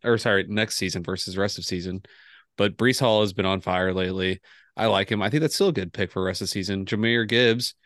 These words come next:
he's back healthy. I think he's really shown what he can do there. I think his workload's gonna continue to increase. Now, I take it back. Rest of season, this looks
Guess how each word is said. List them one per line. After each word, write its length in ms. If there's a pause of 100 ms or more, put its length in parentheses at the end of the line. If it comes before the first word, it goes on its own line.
(160)
he's 220
back 320
healthy. 540
I 100
think 140
he's 160
really 220
shown 260
what 100
he 60
can 140
do 180
there. 160
I 80
think 100
his 140
workload's 360
gonna 140
continue 380
to 100
increase. 500 (540)
Now, 200
I 100
take 140
it 60
back. 220
Rest 240
of 80
season, 360
this 180
looks 260